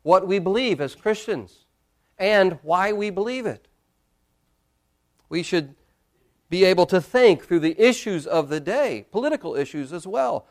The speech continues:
from a distinctly Christian perspective, from an imagination that's been shaped and formed by Scripture and worship of God. We're called to love the Lord our God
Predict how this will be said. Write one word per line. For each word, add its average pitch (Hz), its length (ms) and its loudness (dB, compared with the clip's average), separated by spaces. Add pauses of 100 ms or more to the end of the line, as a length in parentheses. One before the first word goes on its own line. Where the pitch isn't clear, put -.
(100)
from 202 360 2
a 185 80 4
distinctly 214 760 0 (160)
Christian 190 640 0 (240)
perspective, 214 680 -6 (1200)
from 214 180 2
an 202 60 4
imagination 214 720 4
that's 185 160 -2
been 185 180 2
shaped 247 420 0
and 170 160 -2
formed 185 440 4
by 165 200 2
Scripture - 680 -10 (540)
and 139 200 -10
worship 170 400 -4
of 120 140 -18
God. 104 280 -8 (1040)
We're - 120 -20
called 165 300 -2
to 160 60 -6
love 151 440 2
the 135 80 -10
Lord 135 440 -2
our 123 140 -6
God 113 440 -2